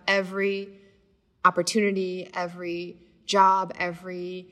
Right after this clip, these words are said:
neighborhood amenity, every destination to, to people all across Boston and beyond, then we step into our full potential. And the literal connectivity of our city depends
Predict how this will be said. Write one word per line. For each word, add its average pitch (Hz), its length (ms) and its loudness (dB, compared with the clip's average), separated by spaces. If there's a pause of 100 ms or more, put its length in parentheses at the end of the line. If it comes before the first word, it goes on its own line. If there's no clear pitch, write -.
(720)
neighborhood 196 840 4
amenity, 190 800 -2
every 175 360 -4
destination 190 880 -2
to, 180 480 -4
to 190 120 -4
people 190 280 -4
all 208 260 4
across 220 480 -2
Boston 269 420 0
and 220 140 2
beyond, 196 500 -6 (520)
then 226 680 0
we 214 100 -6
step 185 300 0
into 180 300 -4
our 170 120 -2
full 175 300 -4
potential. 180 720 -8 (360)
And 180 580 -6 (680)
the 190 100 6
literal 220 420 6
connectivity 202 680 -2
of 240 80 2
our 254 100 6
city 220 280 -4
depends 226 760 -4